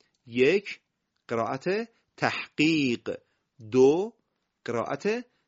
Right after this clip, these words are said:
تدویر. سه، قرائت تحدیر یا قرائت حدر. پس مراتب قرائت قرآن همراه با رعایت اصل ترتیل که همون اداء الحروف و حفظ الوقوف هست،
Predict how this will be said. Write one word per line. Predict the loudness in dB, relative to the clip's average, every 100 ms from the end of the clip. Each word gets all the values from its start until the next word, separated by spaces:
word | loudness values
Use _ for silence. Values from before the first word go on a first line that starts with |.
| _
تدویر. | -8 -6 -4 -2 0 0 -2 -6 -10 _ _ _ _
سه، | -16 0 2 4 0 -6 _ -6
قرائت | -2 -2 -4 -4 -4 -6 _ _
تحدیر | -6 -6 -6 -4 -2 -2 0
یا | 2 2 -2 -6 _ -8
قرائت | -6 -6 -4 -4 -4 _ _
حدر. | -18 -4 2 2 2 -2 -8 -10 _ _ _ -12
پس | -10 -8
مراتب | -4 -2 -2 0 2 2 0 _ _
قرائت | -4 -2 -2 -2
قرآن | -4 -2 -2 -2 -4 -4 -6
همراه | -8 -6 -2 -2 -2
با | -4
رعایت | -4 -4 -6 -10 -6
اصل | -4 -4 -2 -2
ترتیل | 0 -4 -4 -6 -6 -6 -12 _ _
که | -8
همون | -4 -2 -2 -4 -8 _ _ _ _ _ -10
اداء | -4 -2 0
الحروف | -4 -2 0 0 -2
و | -8
حفظ | -8 -8 -6
الوقوف | -4 -4 -6 -8 -6
هست، | -4 -4 -6 -12